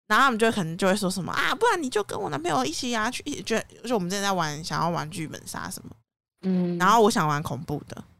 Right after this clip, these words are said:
Speaker 1: 但是
Speaker 2: 嗯。
Speaker 1: 他们不喜欢玩恐怖的。
Speaker 2: 嗯哼。
Speaker 1: 然后，呃，他们就会说，“啊，不然你跟我男朋友去好了，啊，那不然你跟我男朋友去。”我就，我就觉得很奇怪，就算我跟你男朋友再好，但是我跟你男朋友单独去这些东西不是很奇怪吗？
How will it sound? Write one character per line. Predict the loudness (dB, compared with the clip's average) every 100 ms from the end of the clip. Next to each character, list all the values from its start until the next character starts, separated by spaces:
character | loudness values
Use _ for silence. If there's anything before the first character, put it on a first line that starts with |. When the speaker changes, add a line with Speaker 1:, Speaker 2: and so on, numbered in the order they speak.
| _ _ _ -2
Speaker 1:
但 | 0 0
是 | 0 0 0 -2
Speaker 2:
嗯。 |
Speaker 1:
他 | 0 2
们 | 2 0
不 | -2
喜 | -2
欢 | -4
玩 | -6
恐 | -8 -12
怖 | -14 -20
的。 | -16 -16 -16 _ _ _ _ _
Speaker 2:
嗯 | 0 2
哼。 | 6
Speaker 1:
然 | 6
后， | 8 8 8 6 4 0 -8 -16 _ _ _ _ _ _ 0
呃， | 2 4
他 | 4
们 | 4
就 | 2
会 | 2
说 | 2 0 2
，“啊， |
不 | 0
然 | 0
你 | 2
跟 | 2
我 |
男 | 2
朋 | 2
友 | 2
去 | 0
好 | 0 0
了， | 0
啊， | 0 0 0 -2
那 |
不 | -2
然 | -2
你 | 0
跟 | 0
我 | -2
男 | -2
朋 |
友 | -2
去。” | 0
我 |
就， | 0 -2 0
我 | 2
就 | 2
觉 | 0 0
得 |
很 | 0 0
奇 | -4 -4
怪， | -4 -4 -18 _ _ _ _ _
就 | -2 4
算 | 6
我 | 6
跟 | 6
你 |
男 | 2
朋 | 2
友 |
再 | 0
好， | -2 -2
但 | -2
是 | -4 -6 -8 -18 -6
我 | 0
跟 | 2
你 |
男 | 2
朋 | 2
友 | -2
单 | -2
独 | 0
去 | -2 0
这 | 2
些 | 4
东 | 2
西 | 0
不 | -2
是 | -2
很 | -2
奇 | -2 -4
怪 | -2 -2
吗？ | -4 -12